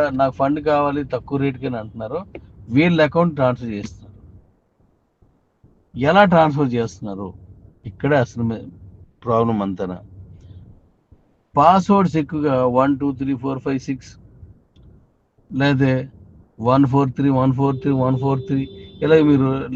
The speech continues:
లాజిక్‌గా మీకు ఈజీగా ఉన్న నెంబర్లు పెట్టడం, లేదా అన్ని మూడులు పెట్టడం, one by one, one by one, one two one, one two one పెట్టడం, ఇలాంటివి చేస్తున్నారు.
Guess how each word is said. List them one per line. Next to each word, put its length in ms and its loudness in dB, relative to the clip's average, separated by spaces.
లాజిక్‌గా 640 2
మీకు 160 0
ఈజీగా 440 2
ఉన్న 100 4
నెంబర్లు 320 -2
పెట్టడం, 320 -6
లేదా 240 -2
అన్ని 260 4
మూడులు 300 2
పెట్టడం, 240 -2
one 180 2
by 100 0
one, 100 -2
one 180 -2
by 100 -2
one, 120 -10
one 160 -4
two 180 -6
one, 100 -6
one 140 -4
two 140 -10
one 180 -6
పెట్టడం, 320 -4
ఇలాంటివి 380 4
చేస్తున్నారు. 420 -6